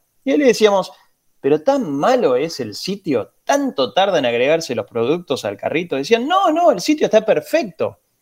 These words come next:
Yo cliqueo y se agrega al carrito, no es un problema". Ahora,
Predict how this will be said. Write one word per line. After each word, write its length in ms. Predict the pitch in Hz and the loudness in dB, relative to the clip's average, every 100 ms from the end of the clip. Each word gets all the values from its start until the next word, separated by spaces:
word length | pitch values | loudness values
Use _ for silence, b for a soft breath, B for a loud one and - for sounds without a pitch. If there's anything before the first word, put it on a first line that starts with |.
| _ _ _ _ | _ _ _ _
Yo 220 | - 269 262 | 2 4 4
cliqueo 420 | 233 180 151 139 | -2 2 2 2
y 80 | 147 | 0
se 120 | 151 | -2
agrega 260 | 196 294 | 0 2
al 100 | 214 | 0
carrito, 560 | 147 151 294 277 131 104 | 2 0 0 -4 -2 -4
no 220 | 156 233 | -4 -2
es 240 | 277 330 147 | -2 -2 -2
un 120 | 120 | -2
problema". 460 | 113 110 104 98 - _ _ _ | 0 0 -2 -6 -12 _ _ _
Ahora, 640 | - 160 170 156 127 - | 2 4 6 4 0 -6